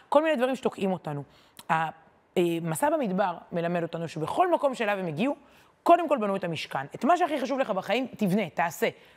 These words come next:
מה שהערכים שלך, מה שמשמעותי לך. אל תגיד אחרי,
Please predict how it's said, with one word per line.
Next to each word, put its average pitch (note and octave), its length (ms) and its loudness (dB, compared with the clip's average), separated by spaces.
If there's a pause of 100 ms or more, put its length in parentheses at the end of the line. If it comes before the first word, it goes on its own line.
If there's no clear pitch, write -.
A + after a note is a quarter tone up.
(140)
מה A#3+ 140 2
שהערכים C4+ 400 0
שלך, E3 220 -6
מה E3 140 -2
שמשמעותי A#3 540 -2
לך. G#3+ 200 -4 (400)
אל D#4 80 4
תגיד E4 220 0
אחרי, A3+ 460 0